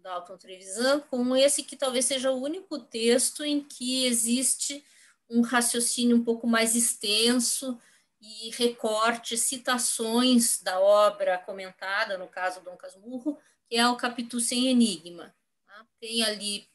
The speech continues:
parágrafos com citações pra provar, ah, determinado ponto de vista, outro parágrafo pra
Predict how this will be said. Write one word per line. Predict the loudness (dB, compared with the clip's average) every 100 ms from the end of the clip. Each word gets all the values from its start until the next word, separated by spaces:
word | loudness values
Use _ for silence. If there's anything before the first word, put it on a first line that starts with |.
| _
parágrafos | -10 -4 -2 -2 -6 -10 -12
com | -10 -10
citações | -10 -10 -10 -8 -8 -8
pra | -8 -8
provar, | -6 -6 0 2 2 -2 _ _ _ _ _
ah, | -20 -20
determinado | -20 -20 -20 -12 -10 -8
ponto | -10 -14 -18
de | -18
vista, | -4 0 0 2 2
outro | 2 -2 -6
parágrafo | -4 0 0 -2 -10
pra | -12 -4 -2 -2 -4 -8